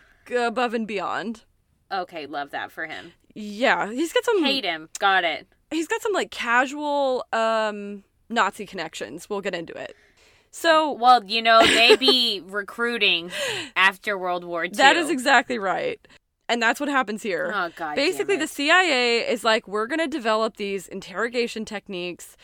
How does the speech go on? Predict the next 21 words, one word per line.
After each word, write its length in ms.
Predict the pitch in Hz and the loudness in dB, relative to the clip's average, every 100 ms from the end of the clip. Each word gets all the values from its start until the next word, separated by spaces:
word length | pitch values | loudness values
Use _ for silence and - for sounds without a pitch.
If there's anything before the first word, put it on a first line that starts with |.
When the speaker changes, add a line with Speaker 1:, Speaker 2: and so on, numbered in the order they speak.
| - - _ | -20 -20 _
Speaker 1:
and 160 | 202 | -6
we're 140 | 196 233 | -4 -2
going 300 | 247 269 269 | 0 0 -2
to 180 | - 240 | -6 -6
learn 240 | 226 247 | -4 -4
how 100 | 240 | -4
to 80 | 226 | -8
train 340 | - 214 214 | -6 -4 -2
our 140 | 226 208 | -2 0
operatives, 840 | 185 196 196 185 185 196 220 - - | 2 2 0 -2 -2 -4 -6 -14 -6
A 160 | 190 180 | -6 -4
K 280 | 226 185 233 | -4 -4 -4
A 40 | |
spies, 460 | - 214 180 180 220 | -2 0 2 0 -2
Speaker 2:
Right, 180 | 160 - - _ | -6 -10 -20 _
spies. 300 | - 165 160 | -14 -12 -6
Speaker 1:
to 160 | 285 | 0
avoid 340 | 262 214 233 254 | 0 2 0 0
them 220 | 254 262 | -2 -4
spilling 400 | - 240 240 240 | -6 -4 -2 -4
secrets 600 | - 226 - 226 220 - | -6 -10 -4 -2 -2 -6